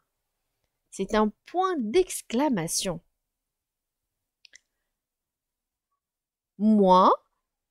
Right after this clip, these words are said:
quand j'ai travaillé, quand j'ai travaillé, pardon, j'ai loué un petit appartement au rez-de-chaussée d'un immeuble de trois étages.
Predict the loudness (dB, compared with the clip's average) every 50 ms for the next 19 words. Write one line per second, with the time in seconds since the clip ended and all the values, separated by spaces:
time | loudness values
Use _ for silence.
0 | _ 6 8 8 8 8 6 4 4 4 2 2 2 2 2 0 -2 -2 0 0
1 | -2 -2 -6 -10 -10 -10 -6 -2 -2 0 4 4 4 4 6 6 6 6 8 8
2 | 4 4 4 0 0 0 0 0 0 0 0 -2 0 -2 -4 -4 -4 -6 -8 _
3 | -18 -20 -20 -20 -20 -20 -20 -20 _ -8 -4 0 2 2 2 2 -2 -4 -2 0
4 | 2 2 0 0 -4 -6 -6 -8 -10 -8 -8 -8 -8 -8 -10 -12 -12 -12 -14 -12
5 | -8 -4 -4 -4 -4 _ _ -10 -10 -8 -6 -4 -4 -4 -4 -6 -8 -8 -10 -10
6 | -10 -10 -10 -6 -4 -2 -2 -2 -2 -4 _ -10 -6 -4 -4 -4 -2 -4 -4 -2
7 | 0 0 0 0 -2 -4 -6 -6 -6 -6 -4 -4 -2 0 -2 0 2 2 2 2
8 | 2 2 0 -4 -8 -12 -16